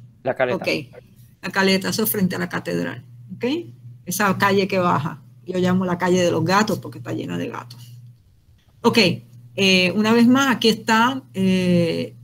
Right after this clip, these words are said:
Speaker 2: los nombres de las personas, los jefes de familia, etcétera. Eh, aquí hay, aquí hay dos criadas en esta casa. Evidentemente, ya uno, inmediatamente uno piensa que tiene que ser gente de algún, algún,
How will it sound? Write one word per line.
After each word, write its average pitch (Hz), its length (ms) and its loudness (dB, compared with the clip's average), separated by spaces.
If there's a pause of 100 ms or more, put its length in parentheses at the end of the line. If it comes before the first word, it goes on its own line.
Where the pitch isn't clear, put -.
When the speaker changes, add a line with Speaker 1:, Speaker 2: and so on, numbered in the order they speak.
Speaker 2:
los 175 160 -2
nombres 185 360 0
de 214 100 0
las 214 120 0
personas, 247 580 2
los 190 120 2
jefes 185 240 0
de 196 100 0
familia, 208 680 2
etcétera. 214 840 0 (400)
Eh, 175 760 2
aquí 175 440 -4
hay, 185 720 4 (720)
aquí 180 220 -4
hay 190 140 4
dos 196 180 2
criadas 208 500 2
en 180 120 2
esta 175 240 -2
casa. 185 380 -2
Evidentemente, 180 1040 0
ya 175 220 0
uno, 185 180 -4
inmediatamente 185 600 2
uno 180 160 4
piensa 185 320 4
que 185 80 0
tiene 160 200 -6
que 180 100 0
ser 175 180 2
gente 175 300 4
de 185 120 6
algún, 170 440 0
algún, 175 640 -2